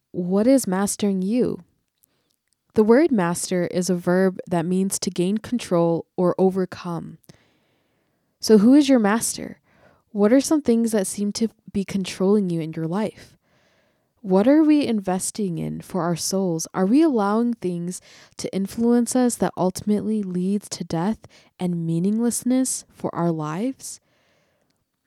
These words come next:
Sometimes our phone masters us. In the early mornings when we wake up,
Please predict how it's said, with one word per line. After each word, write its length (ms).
Sometimes 720
our 120
phone 640
masters 640
us. 340
In 60
the 80
early 300
mornings 640
when 120
we 100
wake 320
up, 240